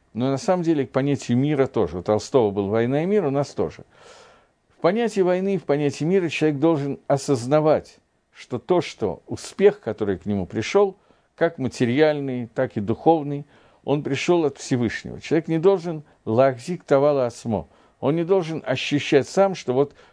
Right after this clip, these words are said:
"Какой я молодец". То есть, может быть, в какой-то степени это можно делать, но какой-то я молодец, что благодаря помощи Всевышнего мне удалось что-то сделать, но это не моя заслуга, а заслуга Творца.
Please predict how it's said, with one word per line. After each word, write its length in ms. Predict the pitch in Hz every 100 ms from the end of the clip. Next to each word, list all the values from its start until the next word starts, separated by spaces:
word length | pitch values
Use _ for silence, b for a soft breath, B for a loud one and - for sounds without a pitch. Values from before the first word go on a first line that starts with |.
| _
"Какой 380 | 127 - 180 160
я 100 | 139
молодец". 560 | 131 127 117 87 -
То 120 | -
есть, 380 | 98 90 - - b b b b b
может 260 | - 120 107
быть, 220 | 104 92
в 140 | - -
какой-то 380 | 110 143 127
степени 460 | 113 - 147 101 104
это 160 | 110 143
можно 320 | 196 143 113
делать, 460 | 95 85 80 - b b b b
но 100 | 110
какой-то 260 | 107 190 170
я 160 | 139
молодец, 600 | 147 139 147 180 185 - -
что 280 | - - -
благодаря 760 | 123 131 131 135 143 151 170 117
помощи 560 | - 127 113 - -
Всевышнего 840 | 90 - 127 190 - - 98 82 - b b b b b b _ _
мне 300 | - 127 170
удалось 500 | 156 131 135 143 156
что-то 380 | - - 127 120
сделать, 540 | 110 135 190 165 127 -
но 160 | 107
это 240 | 147 165 151
не 260 | 135 165
моя 400 | 156 147 151 190
заслуга, 580 | 147 101 - 92 78 71 71
а 80 |
заслуга 440 | 113 110 - 160 143
Творца. 540 | 131 113 - - 73